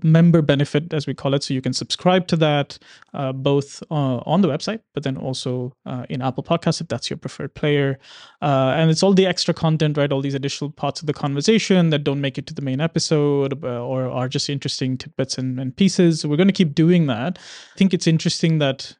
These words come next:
uh, there is, A, this space that we can create where we can, you can get to know our guests even more. Uh, that community is growing really fast, has grown really well this year for us so far. Uh, so we're quite, quite, quite happy about that too.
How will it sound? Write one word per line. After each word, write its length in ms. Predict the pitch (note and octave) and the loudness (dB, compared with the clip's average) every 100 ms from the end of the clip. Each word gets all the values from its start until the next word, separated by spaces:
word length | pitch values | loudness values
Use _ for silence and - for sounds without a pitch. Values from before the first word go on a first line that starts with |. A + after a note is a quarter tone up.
| - | -10
uh, 320 | D3+ C3+ C3 - D#3 | -6 -6 -6 -8 -10
there 180 | D#3+ D#3 | 0 2
is, 160 | D3 C#3+ | 2 2
A, 160 | D#3+ D#3 | 2 4
this 160 | D3 - | 2 0
space 580 | - - D3 D3 - | -2 2 2 0 -4
that 160 | - C3+ | -6 -6
we 100 | C#3 | -6
can 200 | C3 C3 | -8 -10
create 240 | - C3 | -6 -6
where 100 | C3+ | -4
we 100 | C3 | -4
can, 300 | C3 C3+ C3 | -4 -4 -4
you 120 | D3+ D3 | -4 -2
can 120 | D3+ | 2
get 140 | D#3 | 2
to 80 | D#3+ | 4
know 180 | D#3 D#3+ | 4 4
our 140 | C#3 | 2
guests 260 | C3+ C3+ - | 0 -2 -2
even 260 | E3+ D3 | -2 0
more. 400 | C3 C3 A#2+ B2 D3+ | 0 0 0 -2 -4
Uh, 200 | C#3 B2+ | -4 0
that 160 | C#3+ - | 0 2
community 280 | D#3 D3+ | 4 4
is 120 | C#3 - | 2 2
growing 580 | D3+ D3+ D3 D3 C3+ - _ | 2 4 4 2 -2 -10 _
really 240 | D#3+ F3 | 0 2
fast, 260 | E3+ F3+ G3+ | 2 0 0
has 100 | D#3 | -2
grown 200 | D3 C#3 | -2 -2
really 180 | C#3 C3+ | -2 0
well 240 | C3 F3+ | 2 2
this 240 | F3+ E3+ F3 | 2 0 -2
year 100 | E3+ | -2
for 160 | E3+ | 0
us 360 | E3 D#3+ - - | -2 -2 -8 -14
so 160 | - D#3+ | -6 -6
far. 460 | - D3+ D3+ D3 - - - - | -2 2 2 0 -4 -20 -20 -8
Uh, 160 | C#3+ C3 | -6 -4
so 120 | C3+ | -4
we're 100 | B2+ | -6
quite, 300 | - B2+ D3 _ | -6 -8 -8 _
quite, 300 | - C3 C3+ | -8 -8 -6
quite 180 | - C#3 | -6 -6
happy 220 | C3+ C3 | -6 -6
about 220 | C#3 C3+ - | -6 -8 -8
that 160 | C3 | -10
too. 200 | - D#3+ | -10 -10